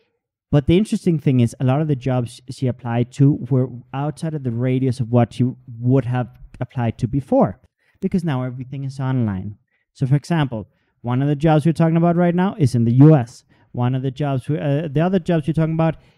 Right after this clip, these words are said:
is further into the city in an area where we honestly don't wanna drive into every day. This new boss was like, "We're not gonna go into regular classes for the rest of the school,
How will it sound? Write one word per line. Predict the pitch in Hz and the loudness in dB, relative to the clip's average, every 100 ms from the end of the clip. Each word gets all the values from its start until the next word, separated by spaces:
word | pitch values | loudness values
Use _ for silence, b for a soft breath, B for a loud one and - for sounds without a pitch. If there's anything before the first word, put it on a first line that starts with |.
| _ | _
is | 160 156 - - _ _ _ _ _ _ _ - | -4 -2 -4 -14 _ _ _ _ _ _ _ 2
further | 196 190 | 2 4
into | 175 170 151 | 2 0 -2
the | 165 | -4
city | - 170 147 143 - | -2 -2 -2 -4 -8
in | 160 | -10
an | 147 | -8
area | 147 147 147 | -6 -6 -4
where | 143 143 | -4 -4
we | 147 147 - _ _ _ _ _ | -2 -4 -8 _ _ _ _ _
honestly | 151 175 156 139 | -6 -6 -6 -6
don't | 139 131 | -4 -4
wanna | 127 117 | -4 -4
drive | 120 110 113 | -4 -4 -4
into | 113 - | -6 -6
every | 101 104 | -6 -6
day. | 101 - _ _ _ _ _ _ _ _ _ _ - | -8 -12 _ _ _ _ _ _ _ _ _ _ 0
This | 135 147 | 4 6
new | 170 170 | 6 6
boss | 214 220 - | 6 2 2
was | 147 | 0
like, | 135 123 _ | -2 -6 _
"We're | 135 143 | -4 -2
not | 151 143 | -2 -2
gonna | 147 135 | -2 -2
go | 131 | 0
into | 131 123 120 | 0 0 0
regular | 123 123 127 | 0 0 -4
classes | 135 123 120 131 123 - _ _ _ _ _ - | -2 -4 -2 -4 -6 -14 _ _ _ _ _ 0
for | 143 | 2
the | 131 123 | 4 4
rest | 131 120 - | 4 0 -2
of | 117 | -2
the | 123 | -2
school, | 120 - 135 | -2 4 6